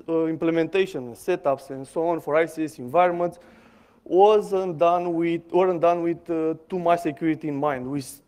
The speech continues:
we are still, uh, finding in I C S environments a lot of Windows X P machines, and that is because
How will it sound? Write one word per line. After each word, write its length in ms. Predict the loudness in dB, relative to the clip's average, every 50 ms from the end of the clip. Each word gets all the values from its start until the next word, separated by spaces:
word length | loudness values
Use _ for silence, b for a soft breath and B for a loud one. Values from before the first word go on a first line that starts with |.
| _
we 140 | -4 0 2
are 140 | 2 2 2
still, 800 | 0 -6 -10 -8 -8 -4 -2 0 0 0 0 0 0 -2 -2 -4
uh, 40 | -6
finding 540 | -6 -4 -4 -4 -2 -4 -4 -4 -6 -6
in 160 | -6 -6 -4 -2
I 140 | 0 -2
C 180 | -2 -2 -4 -6
S 160 | -6 -6 -10
environments 640 | -14 -6 0 2 2 2 2 0 -4 -6 -6 -8 -12 _ -8
a 60 | -6
lot 320 | -4 -2 -2 -2 -2 -2 -2
of 200 | -2 -2 -2 -4 -10 -16 -12
Windows 400 | -10 -6 -4 -4 -6 -6 -8 -12
X 240 | -14 -14 -14 -20 -16 _
P 280 | -8 -8 -8 -8 -10 _ b b b b b b b b b b b
machines, 520 | -4 -4 -4 -4 -4 -6 -6 -6 -6 -8
and 200 | -8 -8 -6 0
that 240 | 2 2 2 2 0
is 160 | -4 -6 -6
because 640 | -8 -8 -10 -4 -2 0 2 2 2 0 -2 -6 -12